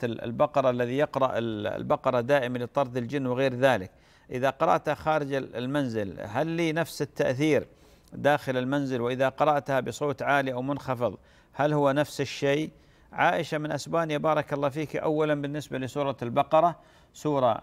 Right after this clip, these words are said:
عظيمة ورد في فضلها آثار كثيرة، منها قول النبي عليه الصلاة والسلام: "اقرأوا البقرة فإن أخذها بركة وتركها حسرة ولا تستطيعها البطلة".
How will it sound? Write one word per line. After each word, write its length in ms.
عظيمة 560
ورد 340
في 160
فضلها 600
آثار 340
كثيرة، 360
منها 280
قول 200
النبي 340
عليه 200
الصلاة 420
والسلام: 400
"اقرأوا 360
البقرة 500
فإن 320
أخذها 460
بركة 440
وتركها 500
حسرة 540
ولا 200
تستطيعها 680
البطلة". 480